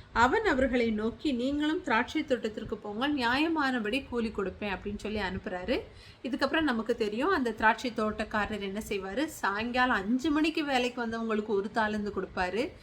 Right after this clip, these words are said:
அப்போ ம-, காலையில ஆறு மணிக்கு வேலைக்கு வந்தவங்க என்ன நினைச்சுக்கிறாங்க?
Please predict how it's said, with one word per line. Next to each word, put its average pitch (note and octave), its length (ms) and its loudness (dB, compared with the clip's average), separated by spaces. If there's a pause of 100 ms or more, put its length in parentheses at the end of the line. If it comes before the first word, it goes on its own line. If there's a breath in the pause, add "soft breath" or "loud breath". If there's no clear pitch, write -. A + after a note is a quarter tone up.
(280 loud breath)
அப்போ F4+ 420 0
ம-, G3+ 180 -2
காலையில D#4 580 8
ஆறு B3+ 280 6
மணிக்கு C4+ 320 0
வேலைக்கு A3+ 360 -2
வந்தவங்க G#3 300 -4
என்ன G3 180 -4
நினைச்சுக்கிறாங்க? G3+ 680 -4